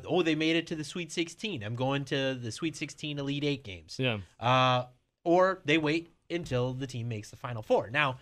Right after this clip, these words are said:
Speaker 1: still, a lot of people buy all the tickets and stuff like that.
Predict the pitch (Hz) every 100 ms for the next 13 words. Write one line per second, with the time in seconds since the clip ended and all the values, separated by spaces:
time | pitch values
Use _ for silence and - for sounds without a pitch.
0 | - - 196 92 - - 156 160 151 147
1 | 131 117 110 139 135 120 110 - 170 107
2 | - 104 - 117 - 104 95 113